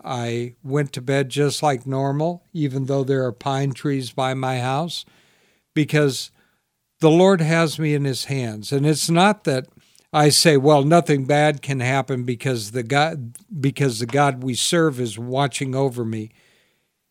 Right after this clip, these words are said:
The God we serve is watching over me and will always lead me to the proper place.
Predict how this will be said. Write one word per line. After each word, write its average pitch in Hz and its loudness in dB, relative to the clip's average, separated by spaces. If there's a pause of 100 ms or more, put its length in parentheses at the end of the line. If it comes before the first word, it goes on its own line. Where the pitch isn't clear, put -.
(120)
The 151 -2
God 208 4
we 202 2
serve 165 2
is 151 0
watching 120 -6
over 113 -8
me 110 -10
and 143 -4 (400)
will 160 6
always 170 4
lead 151 0
me 127 -2
to 143 -2
the 117 -8
proper 131 -4
place. 110 -10